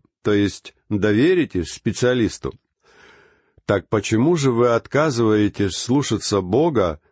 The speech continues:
в вопросах веры? А Бог через пророка Исаию снова и снова обращается к неверующим людям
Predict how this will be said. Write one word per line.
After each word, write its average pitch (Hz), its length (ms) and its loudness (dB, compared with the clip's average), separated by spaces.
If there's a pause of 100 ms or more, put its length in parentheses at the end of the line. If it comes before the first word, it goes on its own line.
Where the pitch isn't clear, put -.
(140)
в 95 160 -2
вопросах 110 640 -2
веры? 82 560 -2 (1040)
А 92 160 -2
Бог 113 560 0 (520)
через 101 460 0
пророка 98 560 0
Исаию 123 600 -2 (120)
снова 127 760 0
и 131 80 0
снова 127 480 0
обращается 117 720 0
к - 80 -8
неверующим 107 800 2
людям 135 460 0